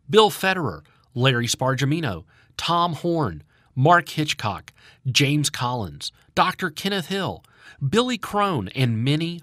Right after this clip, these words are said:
many more. Hundreds of books and D V Ds right there for you, your Sunday school, homeschool, or small group. S W R C dot com. That's S W R C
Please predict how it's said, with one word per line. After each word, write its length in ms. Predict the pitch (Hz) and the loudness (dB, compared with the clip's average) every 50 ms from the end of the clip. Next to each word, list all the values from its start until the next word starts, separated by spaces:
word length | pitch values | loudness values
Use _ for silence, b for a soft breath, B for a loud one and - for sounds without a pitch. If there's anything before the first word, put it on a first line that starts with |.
| - _ | -18 _
many 540 | - 95 92 101 110 123 135 131 104 95 98 | -10 -8 -4 -2 0 2 2 2 2 0 -2
more. 400 | 101 107 110 104 98 80 73 73 B B B B B B B B | -2 -2 -2 -2 -4 -6 -10 -14 B B B B B B B B
Hundreds 680 | B - - - 143 147 143 123 110 98 90 82 - | B -12 -4 0 2 2 2 2 0 -2 -4 -6 -8
of 240 | 101 95 85 87 _ | -10 -10 -12 -6 _
books 400 | - 143 156 160 156 - - - | 2 2 2 2 -2 -4 -6 -6
and 300 | - - 95 92 90 90 | -6 -8 -10 -10 -8 -6
D 160 | 117 135 156 | -4 -2 -2
V 160 | 147 143 143 | 0 0 -2
Ds 480 | 139 120 117 110 104 92 85 80 80 - B B B B B B B - | -2 -2 -2 -2 -4 -4 -8 -8 -10 -12 B B B B B B B -2
right 320 | 156 170 190 196 160 - | 0 0 0 0 -2 -2
there 300 | - 131 120 104 92 87 | 0 0 0 0 -2 -6
for 160 | - - 113 | -8 -8 -8
you, 360 | 101 92 101 135 180 208 233 247 _ b b b b b b b b b | -6 -2 0 0 0 0 -2 -8 _ b b b b b b b b b
your 120 | b 101 92 | b -6 -4
Sunday 300 | - - 147 151 151 151 | -2 -2 0 0 0 -2
school, 440 | 143 - - 156 151 151 151 151 - b b b b b | -4 -4 -4 -4 -4 -4 -4 -8 -12 b b b b b
homeschool, 520 | - 208 240 269 277 - - - 123 147 | 0 0 0 0 0 -4 -2 -2 -2 -4
or 220 | - 156 170 196 226 | -2 -2 -4 -2 -2
small 320 | - - - 233 240 277 | -2 -4 -4 -4 -6 -6
group. 320 | 240 - 143 95 78 - - b b b b b b b b b b b b | -8 -8 -8 -8 -8 -10 -16 b b b b b b b b b b b b
S 240 | 202 233 240 - | 0 0 0 0
W 420 | - - 196 196 190 190 180 180 165 | -2 -2 -2 -2 -2 -4 -2 0 2
R 200 | 156 147 156 151 | 2 2 2 0
C 340 | 147 - - 151 139 139 139 | -2 -4 -4 -4 -4 -4 -4
dot 340 | 131 - 113 107 113 - - | -4 -2 -2 -2 -2 -6 -10
com. 360 | - - 98 90 82 69 - - _ _ _ _ _ _ - | -10 -10 -10 -10 -10 -14 -18 -20 _ _ _ _ _ _ -8
That's 260 | - 101 95 - - - - | -8 -6 -6 -6 -10 -10 -6
S 280 | 151 165 185 - - | -6 -4 -4 -4 -4
W 420 | - 180 170 170 180 170 170 180 170 | -4 -2 -4 -2 -4 -4 -4 -2 0
R 180 | 170 175 180 | 2 2 2
C 520 | 160 - - - 240 233 175 104 95 95 | 0 -2 -4 -4 -2 -2 -4 -4 -6 -8